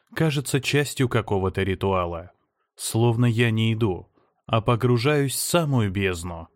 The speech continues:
Это место забирает всё. Мою силу, моё здоровье.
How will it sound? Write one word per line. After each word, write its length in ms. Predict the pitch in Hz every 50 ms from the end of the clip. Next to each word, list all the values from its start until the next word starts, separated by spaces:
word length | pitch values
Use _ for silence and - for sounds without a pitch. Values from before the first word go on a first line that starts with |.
| _ _ _ _ _ -
Это 300 | 127 120 113 - 127 120
место 380 | 120 131 135 127 - - 127
забирает 600 | 117 101 117 113 98 104 101 104 104 101 101 98
всё. 440 | - - - - 101 90 85 82 - _ _ _ _ _ _ _ _ _ _ -
Мою 460 | - 107 110 110 110 104 107 117 110
силу, 520 | - - - 117 107 95 90 90 82 - - _ _ _ _ _ _ _ _ _ -
моё 480 | 110 110 110 107 104 98 101 107 101 98
здоровье. 800 | 90 92 98 110 107 104 110 110 101 87 85 92 85 82 80 -